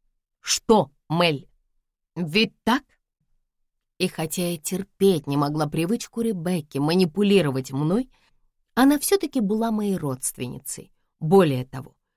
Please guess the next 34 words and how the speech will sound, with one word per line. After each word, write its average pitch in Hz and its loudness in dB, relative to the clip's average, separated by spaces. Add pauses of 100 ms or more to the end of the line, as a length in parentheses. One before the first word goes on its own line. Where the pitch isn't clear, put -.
(280)
бывали 226 4
моменты, 339 -2
когда 254 0
она 262 2
была 254 2
мне 254 2
почти 226 -6
другом 180 -4 (800)
и, 190 6
пытаясь 147 0
помочь 147 -2
мне, 180 -6 (360)
делилась 269 2
своими 214 0
вещами 190 -2
с - -4
нами. 127 -6 (480)
Я 202 4
не 185 4
могла 156 0
просто 143 -6
взять 151 0
и 156 -6
повернуться 156 0
к - -12
ней 151 -2
спиной. 147 -4 (800)
«Послушайте, - -8 (500)
почему 262 4
бы 254 0
нам 226 0
всем 160 -2
не 135 -4
сесть - -6